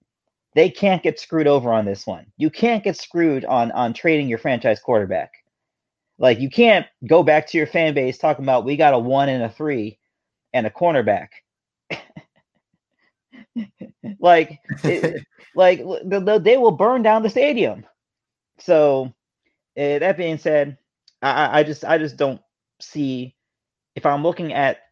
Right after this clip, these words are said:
Speaker 1: the Dolphins' long-term organizational strategy, I just don't see them giving up that much, that many assets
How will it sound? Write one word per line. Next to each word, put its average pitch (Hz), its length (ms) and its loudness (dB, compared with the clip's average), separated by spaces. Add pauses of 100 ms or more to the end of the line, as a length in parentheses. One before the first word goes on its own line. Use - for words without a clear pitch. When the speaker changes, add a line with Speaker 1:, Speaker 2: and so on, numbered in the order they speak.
(140)
Speaker 1:
the 117 100 -2
Dolphins' 127 480 0
long-term 127 640 2
organizational 127 640 -2
strategy, 147 640 0 (420)
I 139 80 2
just 165 160 0
don't 175 120 0
see 175 180 0
them 143 200 2
giving 143 260 2
up 131 300 -2 (460)
that 131 320 4
much, 123 300 0
that 147 240 2
many 139 220 -2
assets 120 680 -4